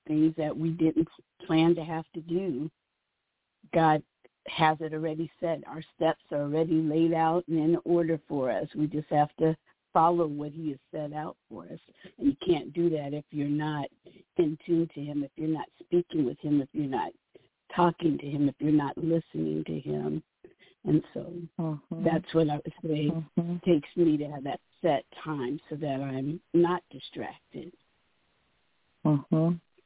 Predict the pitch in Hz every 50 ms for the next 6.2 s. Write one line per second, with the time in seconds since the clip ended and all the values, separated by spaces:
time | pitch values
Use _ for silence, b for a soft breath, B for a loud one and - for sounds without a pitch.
0 | _ _ _ _ _ _ _ - 170 165 156 147 156 165 170 175 170 - _ _
1 | _ _ - - _ - - 156 151 - - - - 156 147 139 135 - _ _
2 | _ _ _ _ _ B B B B B B B B B B B B B B B
3 | B B _ - 180 165 160 - - 180 156 156 170 190 202 180 180 185 185 -
4 | - 175 151 156 151 156 - 156 151 151 135 127 - - 190 175 160 156 - -
5 | - 165 160 160 151 139 139 131 117 - 120 139 131 135 131 156 170 175 165 147
6 | 135 131 135 135